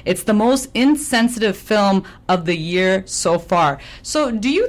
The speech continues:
think, Jeevan, like, what are the next steps? Because there is one Jewish rights group, too, that is saying, "Hey, we want this film removed from the platform altogether."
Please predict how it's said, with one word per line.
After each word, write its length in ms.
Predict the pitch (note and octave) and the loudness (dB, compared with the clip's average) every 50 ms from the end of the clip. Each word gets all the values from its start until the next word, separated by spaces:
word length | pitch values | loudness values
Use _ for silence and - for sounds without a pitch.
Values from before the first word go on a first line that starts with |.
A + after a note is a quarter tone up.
| B4 | -2
think, 260 | F4+ E4+ D4+ C4+ G#3+ | -2 0 0 0 0
Jeevan, 340 | D3+ E3 F#3 G3+ G3+ A3+ A3 | -2 -4 -4 -4 -2 -2 -2
like, 280 | G3+ F#3+ F3+ F3+ - - | 0 0 0 -2 -4 -8
what 240 | G3 F#3 G3+ B3 E4 | -6 -2 0 0 2
are 40 | |
the 80 | F#4 F#4 | 2 2
next 220 | E4 C#4+ B3+ - | 0 0 0 -2
steps? 300 | - - G3+ D#3 D3+ - | -4 -4 -2 -4 -4 -6
Because 180 | - F#3 G#3 G3 | -4 -4 -2 -2
there 160 | G3 G3+ G3 | 0 -2 -2
is 240 | - B3 E4+ F4 - | 0 -2 -2 -2 0
one 400 | A#3+ A3+ G#3+ G#3 F#3+ - D#3+ D#3+ | 0 0 0 -2 -2 -4 -6 -6
Jewish 300 | C#3+ E3 F#3 F#3 F#3 - | -6 -4 -4 -4 -2 -2
rights 240 | F#3 D3 D3+ D3 - | -4 -4 -4 -6 -8
group, 240 | C#3+ D3 D3+ C#3+ D3 | -8 -8 -8 -8 -8
too, 340 | - - C#3+ C3+ D#3 F#3+ F#3 D3+ | -6 -6 -6 -4 -6 -6 -8 -4
that 200 | C#3+ D#3+ D#3 D3+ | 0 0 0 0
is 160 | D#3+ D#3 - | -2 -4 -4
saying, 260 | - - D#3+ D#3 D#3 | -4 -2 -2 -2 -2
"Hey, 200 | C#3+ E3+ E3+ D#3 | -2 -2 -2 -2
we 240 | C#3 C3 D3 E3 F#3 | -2 -2 -4 -4 -4
want 280 | F3 D#3+ D#3+ F3+ F3+ | -2 -2 -2 -2 -2
this 140 | - - - | -4 -8 -8
film 240 | - - F3 E3 D#3 D3+ | -6 -4 -4 -2 -2 -4
removed 400 | C#3+ C#3+ C3+ D#3 E3+ D#3+ C#3+ - | -4 -2 -2 -2 -2 -2 -2 -4
from 100 | E3 D#3 | -4 -4
the 80 | C#3 | -4
platform 460 | D3 - - D#3 C#3+ C#3+ - D#3+ D3 - | -4 -4 -2 -2 -2 -2 -2 -4 -4 -2
altogether." 540 | - C#3 C#3 D#3+ D3+ D#3 D3 D3 C#3+ C#3 | -4 -4 -4 -4 -4 -2 0 0 0 -2